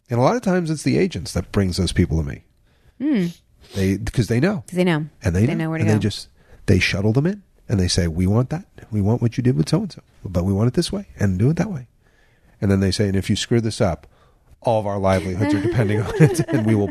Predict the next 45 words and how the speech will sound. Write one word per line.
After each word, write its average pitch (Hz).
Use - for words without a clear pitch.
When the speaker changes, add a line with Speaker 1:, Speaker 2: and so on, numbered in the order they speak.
Speaker 1:
come 139
here 139
and 117
we 110
will 101
beat 101
the 349
crap 117
out 254
of 240
you. 233
So 113
don't 110
Speaker 2:
No 247
Speaker 1:
screw -
it 160
Speaker 2:
pressure. 92
Speaker 1:
up." -
No 131
Speaker 2:
No 123
Speaker 1:
pressure. -
Speaker 2:
pressure. -
Speaker 1:
Yeah, 269
but 254
that's, 240
I, 190
I, 143
you 139
know, 92
I'm 143
just, -
"Get 95
on 87
the -
table. 57
Let's -
go." -
You 208
know 95
how 65
I -
am. 110
I 113
don't, 85
I, 104